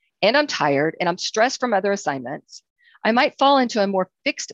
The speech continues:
mindset and decide it's not worth the effort because I'm just not good at writing. So here I am, the same person, the same assignment, but very different mindsets depending upon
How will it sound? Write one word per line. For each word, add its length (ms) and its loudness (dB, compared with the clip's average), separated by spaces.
mindset 520 0
and 100 -6
decide 340 2
it's 220 -6
not 380 -2
worth 260 -4
the 160 -6
effort 400 -8
because 160 -2
I'm 240 -2
just 260 -2
not 220 -2
good 140 -4
at 120 -8
writing. 320 -6
So 160 4
here 220 2
I 80 4
am, 320 2
the 80 -2
same 320 2
person, 440 -4
the 80 -10
same 280 0
assignment, 540 -4
but 200 -4
very 280 4
different 280 -2
mindsets 540 -2
depending 360 -6
upon 500 -2